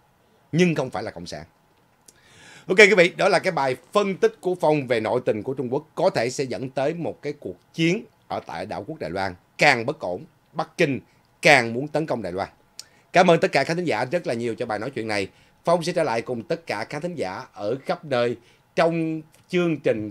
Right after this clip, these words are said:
kế tiếp của T N P Channel. Xin quý vị và các bạn nhớ đón nghe và theo dõi. Mến chào tất cả khán thính giả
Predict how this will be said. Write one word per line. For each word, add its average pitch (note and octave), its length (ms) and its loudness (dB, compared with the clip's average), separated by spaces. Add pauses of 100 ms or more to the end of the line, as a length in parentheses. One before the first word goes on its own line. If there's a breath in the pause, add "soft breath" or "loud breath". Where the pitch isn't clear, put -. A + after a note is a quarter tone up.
kế D3+ 160 0
tiếp F3+ 220 -2 (100)
của G2 220 -8 (180)
T - 40 0 (420)
N B2 60 -8
P C3+ 240 -6
Channel. A2 320 -2 (340 soft breath)
Xin D3 240 -2
quý D#3+ 100 -2
vị A2 140 -2
và G2+ 120 -6
các C3 140 -14
bạn F#2 180 -8 (140)
nhớ B2 220 -2
đón C#3 180 -2
nghe A#2 180 -2
và F2+ 140 -12
theo F#2+ 120 -10
dõi. F#2 260 -10 (340 soft breath)
Mến F3+ 220 0
chào B2 200 2
tất B2 140 -4
cả A#2 160 -2
khán D3+ 140 -6
thính E3+ 120 -2
giả G#2+ 240 -2